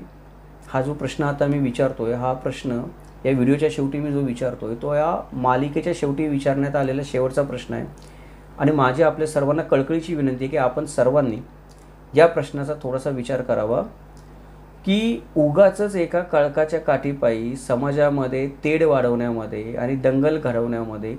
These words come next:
कोणता सुसंस्कृतपणा आहे आणि कोणता शहाणपणा आहे.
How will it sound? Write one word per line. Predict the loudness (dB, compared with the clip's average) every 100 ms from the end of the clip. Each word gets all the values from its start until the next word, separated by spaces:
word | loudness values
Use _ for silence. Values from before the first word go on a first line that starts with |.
| -4
कोणता | 0 2 4 2
सुसंस्कृतपणा | 0 -4 -4 -6 -6 -8 -4 -4 -4
आहे | -8 -10 -14 -20 -20 -12 -4
आणि | -4
कोणता | 2 2 4 4 4
शहाणपणा | 2 0 0 -2 -2
आहे. | -4 -8